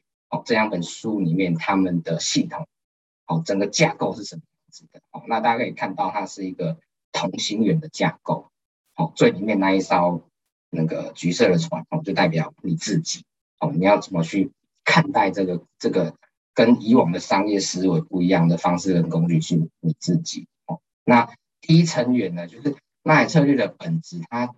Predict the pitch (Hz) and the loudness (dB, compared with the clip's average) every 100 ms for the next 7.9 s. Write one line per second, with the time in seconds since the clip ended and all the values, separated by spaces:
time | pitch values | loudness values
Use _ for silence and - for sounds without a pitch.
0 | _ - 117 113 107 98 - 147 - 160 | _ -12 -4 -2 0 -2 0 0 0 -6
1 | 165 - - 90 85 82 - 82 82 - | -6 -6 -4 -4 -4 -8 -10 -6 -4 -4
2 | - _ _ _ - 165 123 - 117 85 | -8 _ _ _ -6 0 0 0 -2 -2
3 | 90 90 - 170 165 - - - 160 _ | -6 -8 -4 -4 -4 -8 -8 -12 -16 _
4 | - 147 - - - - 82 85 80 92 | -16 -10 -10 -10 -14 -12 -10 -8 -8 -6
5 | 92 - - - - 87 _ _ _ _ | -6 -4 -6 -6 -12 -12 _ _ _ _
6 | _ - 202 - - - _ _ - 160 | _ -6 -6 0 0 0 _ _ -4 2
7 | 165 160 - 143 135 127 101 104 | 2 2 0 2 2 0 -2 -8